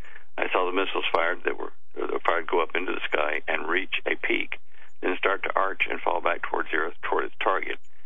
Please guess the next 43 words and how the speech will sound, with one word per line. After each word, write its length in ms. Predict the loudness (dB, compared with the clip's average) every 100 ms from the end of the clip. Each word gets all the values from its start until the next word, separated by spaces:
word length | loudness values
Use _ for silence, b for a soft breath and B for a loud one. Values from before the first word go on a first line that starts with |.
| -2
I 120 | -2
did 160 | -2 0
not 160 | 0 0 0
see 100 | 0
who 280 | 2 2 0
or 80 | 0
what 200 | 0 -2
the 80 | -2
target 360 | 0 0 2
was, 220 | 2 0 0 0
but 100 | 0
as 80 | 0
the 60 | 0
missiles 300 | 0 0 -2
began 260 | 0 0 0
to 60 | 0
fall 240 | 0 0
towards 240 | 0 0
their 80 | 0
targets, 400 | 0 0 0 -2 -2 -4 B B B 2
I 140 | 2
heard 260 | 2 2 2
in 80 |
my 140 | 0 0
dream 320 | 0 0 0
what 180 | -2 0
sounded 280 | 0 0 0
like 180 | 0 0
a 80 | -2
loud, 300 | 0 0 0
audible 400 | 0 0 -2 -2 0
voice, 260 | 0 0 -2 -4 b b b -2
'These 340 | 0 0 0 -2 0
are 120 | 2
the 100 | 2
missiles 460 | 2 0 0 0 0 0
of 80 | 0
October.'" 640 | 0 0 0 0 -2 -2 -2
And 120 | -2
then 100 | -2
he 80 | -2
woke 260 | 0 0 2
up. 100 | 0